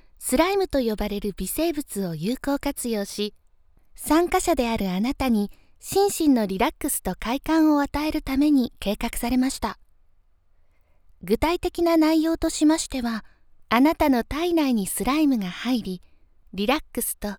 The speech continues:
的確な部位への刺激ということになっております。不安ですか？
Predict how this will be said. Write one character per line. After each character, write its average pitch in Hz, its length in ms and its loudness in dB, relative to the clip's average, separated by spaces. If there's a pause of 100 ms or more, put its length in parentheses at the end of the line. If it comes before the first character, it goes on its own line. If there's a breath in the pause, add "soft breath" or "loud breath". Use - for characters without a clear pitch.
(360)
的 - 240 -4
確 311 260 0
な 330 140 4
部 285 120 0
位 330 180 0
へ 269 40 2
の 208 140 0
刺 - 180 -10
激 262 260 -2
と 285 120 -2
い 285 160 2
う - 20 -2
こ - 140 -2
と 320 80 2
に 277 120 6
な 233 120 2
っ - 20 -10
て - 160 -4
お 208 60 -2
り 202 100 -4
ま 196 140 -8
す。 - 160 -12 (1800)
不 269 260 0
安 349 380 2
で 359 100 -2
す - 140 -8
か？ 214 340 -12